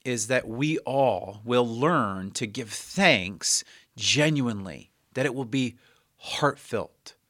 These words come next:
Now, one of the reasons I think that we struggle with this is because we don't understand the purpose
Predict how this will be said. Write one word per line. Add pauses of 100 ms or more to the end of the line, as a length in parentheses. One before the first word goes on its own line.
(460)
Now,
one
of
the
reasons
I
think
that
we (240)
struggle
with
this
is
because (100)
we
don't (160)
understand (600)
the
purpose